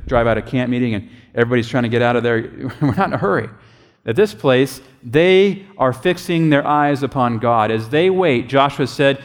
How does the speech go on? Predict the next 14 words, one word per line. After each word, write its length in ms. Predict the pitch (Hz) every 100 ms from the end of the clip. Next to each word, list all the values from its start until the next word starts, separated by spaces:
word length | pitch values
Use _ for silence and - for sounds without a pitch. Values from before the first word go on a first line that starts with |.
| -
"Sanctify 800 | - - 165 214 208 170 165 135
yourselves, 600 | 127 120 - 117 104 101
for 160 | 147
tomorrow 600 | 135 143 120 147 143 127
Jehovah 400 | 120 131 131 131
will 160 | 117 110
do 100 | 110
wonders 480 | 107 113 107 104 110 - -
among 380 | 110 110 104 104
you." 280 | 107 90 - - - - _ _ _ _ _ _ _ _ _ _
As 200 | 120 123
leaders, 680 | 139 131 104 92 - - - _ _ _ _ _ _ _ _ 113
as 160 | 107
people, 500 | - 110 107 104 120